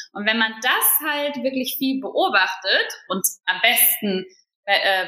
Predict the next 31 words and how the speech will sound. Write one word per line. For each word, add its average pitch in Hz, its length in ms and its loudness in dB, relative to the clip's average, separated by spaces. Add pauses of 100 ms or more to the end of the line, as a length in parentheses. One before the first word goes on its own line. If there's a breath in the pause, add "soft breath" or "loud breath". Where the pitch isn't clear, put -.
dadurch, 190 340 0
dass 185 180 -2
man 180 160 -2
sich 180 220 -6
Zeit 247 320 0
für 190 140 -6
das 180 220 -2
Baby 180 240 -2
nimmt, 180 200 2
dass 180 140 0
man 185 140 0
das 180 180 -2
Baby 190 300 -4
beobachtet, 214 720 -2
dass 180 180 -6
man 175 260 2 (140)
im 185 160 -8
Wochenbett 196 520 0 (500 loud breath)
miteinander 190 920 0 (100)
quasi 185 460 -4
ist - 560 2 (340 loud breath)
und 208 440 0 (420)
dann 247 400 4
kann 269 180 -2
man 254 220 -2
wirklich 247 580 -4
auch 220 300 0 (600)
frühzeitig 254 640 2
reagieren 165 840 -2
oft, 170 340 0
ne? 220 100 2